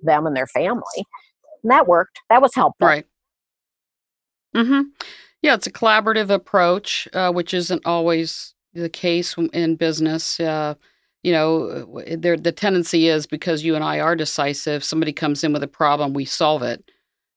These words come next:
Speaker 2: Uh, but, but
Speaker 1: Yep.
Speaker 2: people don't always learn that way, to take a leadership position and, "Okay, what do you think we should do?" In other words, "Don't bring me
Speaker 1: Yes.
Speaker 2: problems without solutions. What do you think we should do here?" Right?
Speaker 1: Mm-hmm.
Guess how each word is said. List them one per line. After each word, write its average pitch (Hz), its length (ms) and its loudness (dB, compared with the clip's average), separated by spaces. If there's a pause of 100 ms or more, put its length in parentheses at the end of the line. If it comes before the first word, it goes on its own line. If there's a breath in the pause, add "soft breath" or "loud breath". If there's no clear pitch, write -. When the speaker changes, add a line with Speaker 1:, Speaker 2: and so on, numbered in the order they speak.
(200)
Speaker 2:
Uh, - 100 -8
but, 165 340 -2
but 165 180 2
Speaker 1:
Yep. 156 200 2
Speaker 2:
people 175 300 -2
don't 160 240 2
always 143 280 0
learn 190 280 4
that 139 200 -2
way, 117 240 -2
to 127 120 -6
take 151 240 -4
a 139 40 -6
leadership 147 560 -2
position 143 880 -4
and, 143 480 -4 (280)
"Okay, 170 260 0
what 165 180 2
do 160 60 0
you 175 180 0
think 175 240 -2
we 113 100 -6
should - 220 -8
do?" - 300 -12
In 156 100 0
other 156 200 0
words, 143 260 -4
"Don't 160 340 -2
bring 156 240 0
me 143 100 2
Speaker 1:
Yes. 165 160 6
Speaker 2:
problems 160 520 0
without 143 340 0
solutions. 147 680 -2
What 180 140 2
do 160 60 0
you 180 200 -2
think - 280 -4
we - 80 -8
should 120 240 -8
do - 160 -10
here?" - 300 -16 (260)
Right? 147 300 -4 (360)
Speaker 1:
Mm-hmm. 175 360 -2